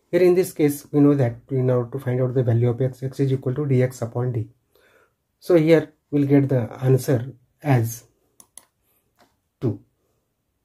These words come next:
Here dx is twenty-six and d is thirteen. Thir-, twenty-six upon thirteen is two.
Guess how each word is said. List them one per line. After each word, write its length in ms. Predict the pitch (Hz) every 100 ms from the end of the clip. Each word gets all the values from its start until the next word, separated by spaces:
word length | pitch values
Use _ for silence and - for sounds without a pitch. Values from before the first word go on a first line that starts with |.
| _ _ _ _ _ _
Here 140 | 135
dx 260 | 127 139 139
is 100 | 143
twenty-six 680 | 131 123 143 151 139 - - _ _
and 160 | 131 117
d 100 | 120
is 120 | 120
thirteen. 480 | - 117 131 127 113
Thir-, 260 | - 117 117
twenty-six 440 | 117 127 139 -
upon 240 | 123 127 117
thirteen 260 | 117 120
is 140 | 139 -
two. 160 | 110